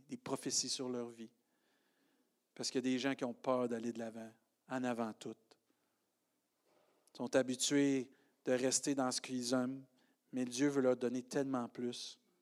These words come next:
Moi, je crois que Dieu nous donne et veut nous donner tellement plus. Tu sais, quand ça dit, « Fais de l'Éternel tes délices, il va donner ce que ton cœur désire. »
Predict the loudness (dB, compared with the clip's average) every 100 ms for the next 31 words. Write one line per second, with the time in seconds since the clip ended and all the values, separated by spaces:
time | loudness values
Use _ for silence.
0 | 0 2 4 2 4 2 2 0 2 4
1 | 4 2 -2 -2 2 2 2 0 -2 -4
2 | -2 0 0 0 -6 -8 -10 -8 -6 -6
3 | -6 -8 -10 -16 -20 -20 -20 _ _ _
4 | _ _ _ _ _ _ _ _ _ _
5 | _ _ _ _ _ _ _ -20 -20 _
6 | _ _ _ _ _ _ _ _ -8 -2
7 | 0 2 0 0 0 0 0 0 0 2
8 | 0 -2 -2 2 2 0 -4 -6 -4 -4
9 | -6 -6 -6 -6 -4 -4 -6 -8 -8